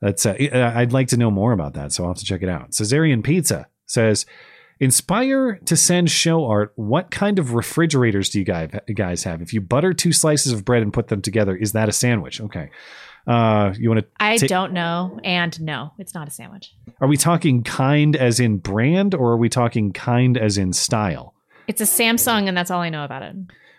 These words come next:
Speaker 1: We, uh, I, I had a refrigerator breakdown right after Calvin was born, so I had to buy a fridge, and there were, like, three available in this town. This was back in the fall.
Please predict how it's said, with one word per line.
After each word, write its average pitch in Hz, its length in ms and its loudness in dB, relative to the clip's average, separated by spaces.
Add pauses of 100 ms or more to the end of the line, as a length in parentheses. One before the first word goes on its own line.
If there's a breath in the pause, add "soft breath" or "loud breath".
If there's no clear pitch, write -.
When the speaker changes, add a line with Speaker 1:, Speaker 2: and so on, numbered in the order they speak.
(180 soft breath)
Speaker 1:
We, 131 260 4
uh, 104 320 2 (560)
I, 123 260 0
I 113 140 2
had 123 140 2
a 107 260 2
refrigerator 110 560 2
breakdown 95 420 0
right 98 160 2
after 95 220 0
Calvin 90 360 -2
was 80 120 -6
born, 82 560 -2 (600)
so - 160 0
I 104 60 2
had 117 180 0
to 110 60 0
buy 101 360 2
a 104 160 0
fridge, 95 640 -2 (560)
and 117 140 2
there 113 100 2
were, 110 100 4
like, 101 200 0
three 117 480 0
available 104 500 2
in 76 100 -6
this 78 160 -6
town. 73 360 -6 (140)
This 101 160 -4
was 95 100 -4
back 92 240 -2
in 98 60 -2
the 90 80 -4
fall. 85 420 -2